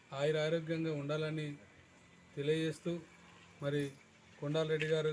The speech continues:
కూడా మా గ్రామానికి మరి సహాయ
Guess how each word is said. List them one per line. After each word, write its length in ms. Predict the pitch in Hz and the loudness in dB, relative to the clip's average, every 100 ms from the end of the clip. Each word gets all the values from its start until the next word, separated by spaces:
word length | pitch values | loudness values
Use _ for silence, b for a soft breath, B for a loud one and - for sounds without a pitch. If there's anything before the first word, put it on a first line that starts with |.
| 151 | 0
కూడా 180 | 156 165 170 - - - - - - | -2 -2 -6 -18 -20 -20 -20 -18 -12
మా 80 | 135 135 | -8 -4
గ్రామానికి 520 | 143 156 156 143 151 143 - - - 123 123 - | -4 -2 -4 -4 -8 -10 -14 -20 -20 -20 -16 -6
మరి 180 | 139 139 131 - - - - - | -4 -4 -8 -16 -20 -20 -20 -6
సహాయ 220 | 143 151 | -2 -2